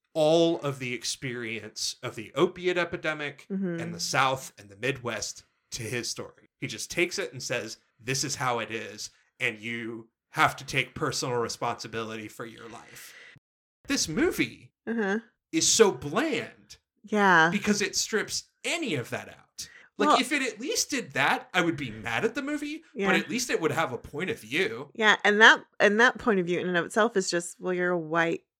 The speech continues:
Speaker 2: cis male,
Speaker 1: Oh,
Speaker 2: so
Speaker 1: yeah.
Speaker 2: of course you got out.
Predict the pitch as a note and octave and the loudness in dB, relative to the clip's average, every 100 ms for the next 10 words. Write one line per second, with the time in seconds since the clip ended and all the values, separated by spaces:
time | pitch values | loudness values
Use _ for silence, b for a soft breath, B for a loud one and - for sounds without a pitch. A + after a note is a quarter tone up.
0 | - - F#3 - - F#3 F#3+ F3 D3+ D3 | -16 -4 -4 -2 -4 2 4 6 6 4
1 | C#3+ - D3+ B2 F#3 E3+ E3 E3 B B | 0 -2 0 4 6 8 6 4 B B
2 | _ F#3+ E3+ - - A#3+ A3 A3 - - | _ -4 -4 -6 0 6 6 6 -8 -16
3 | _ _ F#3 F3+ D#3+ D#3+ D#3+ C#3+ G#2 D#2+ | _ _ -2 -2 6 6 8 6 4 0